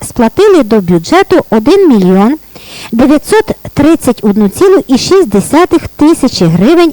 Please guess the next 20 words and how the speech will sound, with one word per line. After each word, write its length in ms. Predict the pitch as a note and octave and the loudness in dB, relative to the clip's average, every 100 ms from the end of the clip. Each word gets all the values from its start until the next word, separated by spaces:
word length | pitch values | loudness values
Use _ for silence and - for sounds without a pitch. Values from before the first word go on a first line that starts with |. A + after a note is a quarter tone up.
| - | -4
екологічного 960 | F#3 - D3+ D3 F#3 - G#3+ F3+ F3+ - | -6 -2 -2 0 -2 -2 -2 0 -2 -4
податку. 560 | - E3+ E3 D3 - - - - - - | -6 -2 -2 -4 -8 -12 -12 -20 -20 -6
З 120 | A3+ F#3+ | -2 0
загальної 640 | F#3+ G#3+ G3+ F3+ E3 D3+ | 2 2 2 2 0 -2
суми 380 | - D#4+ G4+ G4+ - - - | 0 0 2 2 -2 -16 -10
до 120 | B3 G4 A4 | -2 2 2
місцевих 540 | D4+ - A#3 G3 D#3+ D#3 | 2 0 0 0 0 -2
бюджетів 560 | C#3+ - C4+ G4 F#4 - - | -4 -2 -2 2 0 -2 -6
надійшло 640 | B3+ C#4 C4 D#4 - D#4+ - G#3 | -2 0 0 0 2 0 0 -2
один 360 | G3+ G#3+ F3+ | 0 0 0
мільйон 360 | D#3+ D3+ B3 F#4+ - - - - - | 0 0 0 0 -4 -16 -20 -10 -2
п'ятсот 420 | B3 - D4 D#4 - - - | -2 -2 -2 -2 -4 -8 -2
сорок 240 | A3 F#3+ - | 0 0 -2
п'ять 280 | G3+ E3+ - | -2 -2 -2
цілих 340 | - G4 G4+ - | 0 2 2 -2
і 80 | B3+ | -4
три 220 | - A#3+ | -2 0
десятих 540 | F3+ E3+ D4+ G4 F#4 - | 0 -2 0 0 0 -4
тисячі 580 | - B3 D#4+ C#4+ - A3 | -2 0 0 -2 -2 0
гривень, 520 | F#3 F#3 F3+ E3 | 0 0 0 -2